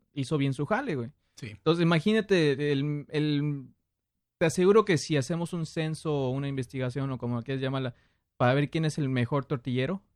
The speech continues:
Speaker 1: va a salir alguien, ¿no?
Speaker 2: Sí.
Speaker 1: Es como que sus tortillas son las más chingonas,
Speaker 2: Sí, man.
Speaker 1: ya no hay duda, güey.
Speaker 2: Sí.
Speaker 1: ¿Verdad?
Speaker 2: <laughs>
Speaker 1: Y ese güey hace, hace, hace el mejor jale en las tortillas y cuando muera nadie lo va a reconocer, güey.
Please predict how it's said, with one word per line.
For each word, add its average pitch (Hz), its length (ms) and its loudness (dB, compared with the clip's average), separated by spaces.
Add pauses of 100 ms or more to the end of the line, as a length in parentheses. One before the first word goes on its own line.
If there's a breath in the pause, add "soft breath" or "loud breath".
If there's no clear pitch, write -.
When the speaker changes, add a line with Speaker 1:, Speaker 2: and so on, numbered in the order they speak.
(520)
Speaker 1:
va 160 60 6
a - 20 4
salir 143 300 0
alguien, 120 260 2
¿no? 160 180 -2
Speaker 2:
Sí. 110 300 -6
Speaker 1:
Es 123 140 0
como 147 180 4
que 123 100 -2
sus 120 240 -6 (100)
tortillas 165 340 0
son 190 100 0
las 170 120 2
más 165 140 0
chingonas, 160 480 -2
Speaker 2:
Sí, 175 160 -2
man. 131 100 -6
Speaker 1:
ya 156 240 6 (720)
no 147 240 4
hay 156 80 10
duda, 143 340 6
güey. - 160 -16
Speaker 2:
Sí. 113 240 -10
Speaker 1:
¿Verdad? 123 200 -4
Speaker 2:
<laughs> - 480 0 (380)
Speaker 1:
Y 170 60 6
ese 190 160 4
güey 220 160 6
hace, 202 300 0
hace, 202 340 0
hace 165 220 0
el 180 80 0
mejor 147 280 0
jale 175 220 -2
en 175 60 -2
las 147 100 0
tortillas 151 340 -4
y 151 120 -2
cuando 151 240 0
muera 180 260 0
nadie 185 320 2
lo 175 100 0
va 170 100 0
a - 20 -2
reconocer, 151 560 -6
güey. 123 100 -14